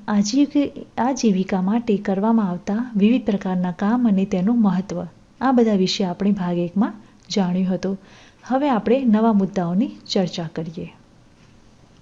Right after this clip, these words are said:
કોઈએ આ પરિસ્થિતિ બદલવા ક્યારેય વિચાર કે પ્રયત્ન કર્યો છે? હા, ઘણા બધા લોકોએ આ દિશામાં પ્રયાસ કર્યો છે. આજે પણ ઘણા લોકો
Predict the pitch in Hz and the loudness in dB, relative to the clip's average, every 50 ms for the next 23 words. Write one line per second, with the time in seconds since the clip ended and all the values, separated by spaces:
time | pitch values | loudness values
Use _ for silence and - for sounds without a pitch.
0 | - - - - - - _ - - - - - - - - _ _ _ - 269 | -20 -20 -20 -20 -20 -20 _ -20 -20 -20 -20 -20 -20 -20 -20 _ _ _ 2 4
1 | 269 277 285 320 349 359 - - - 233 233 294 311 302 - 254 247 254 262 - | 4 4 2 -2 -4 -6 -6 -2 0 2 2 2 0 -2 -2 -2 -2 -2 -2 -4
2 | - - 285 269 277 269 269 240 240 302 269 302 294 262 214 180 185 180 190 196 | -4 -4 -4 -4 -2 -2 0 2 2 2 2 2 2 2 2 0 0 0 -2 -2
3 | 190 - - - - - 269 294 285 262 233 208 190 196 220 214 - - - - | -4 -8 -14 -20 -4 0 2 2 4 4 4 4 4 2 0 -4 -8 -10 -4 0
4 | 202 247 254 254 - 294 277 254 - - 240 233 240 - 196 180 175 180 - 220 | 2 2 2 2 2 2 2 0 2 2 0 0 2 0 0 0 0 0 0 0
5 | 226 220 214 226 220 233 240 269 269 - - 302 330 339 - - - - - - | 0 0 0 2 4 4 4 4 2 0 -2 -2 -4 -6 -8 -14 -20 -20 -20 -20
6 | - - - - _ - - - - - - - 269 320 311 262 220 226 233 226 | -20 -20 -20 -20 _ -20 -20 -20 -20 -18 -6 0 2 4 4 4 2 -2 -4 -6
7 | - - _ _ _ _ _ _ - - _ 226 202 208 233 247 277 302 302 294 | -12 -18 _ _ _ _ _ _ -20 -8 _ -4 0 2 2 4 4 2 0 0
8 | 311 311 330 330 311 277 226 190 202 - 214 208 208 - 208 - 240 247 277 262 | 0 2 2 2 2 2 2 0 0 0 0 2 2 0 0 0 -2 -2 0 0
9 | 226 220 208 - 226 220 208 190 190 202 214 208 - 196 175 170 180 202 262 262 | 0 0 0 0 2 2 2 2 2 2 0 -2 -4 -2 -2 0 0 0 0 -2
10 | - - - - - - 214 214 208 196 180 165 - - 196 185 170 - - - | -6 -14 -20 -20 -8 -4 0 2 2 2 2 0 -2 -4 -4 -6 -8 -12 -16 -20
11 | - - - - - - - - - 262 190 190 196 - 262 269 269 - 311 320 | -20 -20 -20 -20 -20 -20 -20 -10 -4 0 2 2 2 2 2 0 -2 -2 -4 -4
12 | 294 226 202 185 190 190 185 196 196 254 262 262 - 180 170 | 0 2 4 4 4 4 2 4 4 2 2 2 0 -2 -2